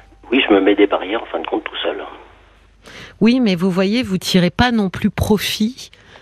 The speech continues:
Speaker 2: de vos expériences positives, Stéphane, et ça, c'est bien dommage, parce que vous dites que vous êtes allé dans la grande distribution, et Dieu sait si c'est stressant, hein, euh, comme milieu professionnel, et que vous ne saviez pas où aller,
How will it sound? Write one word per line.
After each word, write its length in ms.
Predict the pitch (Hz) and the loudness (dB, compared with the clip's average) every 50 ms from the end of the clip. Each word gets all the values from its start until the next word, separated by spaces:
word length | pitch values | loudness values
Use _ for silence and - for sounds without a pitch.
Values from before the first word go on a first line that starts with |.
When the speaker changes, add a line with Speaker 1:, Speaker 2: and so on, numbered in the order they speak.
| _ _ - | _ _ 0
Speaker 2:
de 140 | 147 165 208 | 2 4 4
vos 180 | 190 180 190 | 4 2 0
expériences 640 | 180 143 185 - - - 180 170 170 180 208 - - | 0 0 -2 -2 -2 -2 -2 0 0 0 -2 -4 -2
positives, 840 | - 175 175 139 147 151 - - - - 190 180 165 143 127 120 117 - _ _ _ _ | -2 -2 0 0 -2 -6 -8 -6 -4 -2 -2 -2 -2 -2 -4 -6 -8 -10 _ _ _ _
Stéphane, 520 | - - - 165 143 - - 143 139 147 | -10 -4 -2 -2 0 0 0 0 2 2
et 60 | 143 131 | 0 0
ça, 180 | - - 220 | 0 0 0
c'est 200 | - - - 170 | 0 0 0 0
bien 240 | 151 131 175 196 196 | 0 2 2 2 2
dommage, 520 | 190 165 160 151 151 143 143 143 131 - - - - - - - - - - - - | 2 2 2 2 2 0 0 -2 -4 -6 -10 -14 -18 -20 -20 -20 -20 -20 -8 -2 0
parce 180 | 156 147 - | 0 0 2
que 120 | - - 190 | 2 0 2
vous 160 | 156 190 196 | 2 2 0
dites 380 | 156 180 214 226 - - - - | 2 0 0 -2 -2 -6 -12 -4
que 320 | - - 190 185 185 180 175 | 0 2 2 2 2 0 0
vous 320 | 165 147 151 165 139 - | 0 0 -2 0 2 2
êtes 180 | 170 165 - - | 0 2 2 0
allé 340 | 170 160 160 185 190 190 175 | 2 2 2 2 2 2 2
dans 180 | 160 160 156 | 2 2 2
la 240 | 147 143 135 135 135 | 2 2 0 0 -2
grande 300 | 135 143 143 170 175 170 | -2 0 2 2 2 2
distribution, 880 | 147 160 - - - - 175 143 151 165 - - - - 175 170 170 - - - - - - _ | 0 -2 -4 -2 0 0 2 2 0 0 -2 -2 0 0 0 0 0 -4 -8 -16 -20 -20 -12 _
et 80 | - 110 | -4 0
Dieu 160 | 107 143 165 | 2 2 2
sait 180 | 160 - 202 196 | 2 2 0 -2
si 180 | - - - | 0 -2 -2
c'est 200 | 175 - - 165 | -2 -2 -2 -2
stressant, 640 | - - - - 165 - - - - 127 127 123 123 | -2 -2 0 0 0 0 -2 -2 0 0 2 2 2
hein, 160 | 135 151 160 - - - - - - _ - | 0 -2 -4 -8 -12 -20 -20 -20 -20 _ 0
euh, 200 | - 147 135 135 | 2 2 2 2
comme 220 | 123 - 165 135 139 | 2 2 2 2 2
milieu 280 | 143 143 135 135 151 | 2 0 0 0 -2
professionnel, 800 | - - - 147 - - 147 - - 156 139 139 131 120 117 110 - - | -2 -2 -4 -2 -2 -2 -4 -2 0 0 2 2 0 0 -2 -4 -4 -2
et 100 | 160 151 | -4 0
que 140 | - - 170 | 2 2 2
vous 140 | 151 170 190 | 2 2 0
ne 60 | 180 | 0
saviez 460 | - - - 208 185 170 170 190 180 | 0 0 0 0 2 2 0 0 0
pas 380 | - - 185 180 180 170 - - | 0 0 0 0 0 -2 -2 -2
où 160 | - 160 151 156 | 0 2 2 2
aller, 420 | 147 147 147 165 196 240 294 | 2 2 2 2 0 0 -2